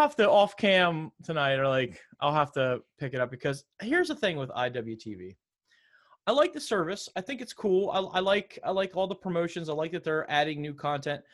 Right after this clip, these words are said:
Their commentary is phenomenal. I love their, their, their commentary that they do is fantastic for these, some of these shows.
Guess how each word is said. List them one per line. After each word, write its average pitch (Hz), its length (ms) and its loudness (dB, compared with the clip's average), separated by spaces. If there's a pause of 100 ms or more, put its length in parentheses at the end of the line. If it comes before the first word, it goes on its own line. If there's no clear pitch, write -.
(240)
Their 175 120 2
commentary 190 680 0
is 113 120 -6
phenomenal. 127 580 -2
I 110 60 -6
love 156 280 0
their, 123 180 -4
their, 117 320 -6
their 117 180 -6
commentary 139 460 -6
that 110 120 -8
they 113 140 -6
do 107 340 -8 (400)
is 120 160 -10
fantastic 117 720 -6
for - 100 -18
these, 98 220 -14
some 110 100 -16
of 104 60 -14
these 101 120 -16
shows. 101 360 -12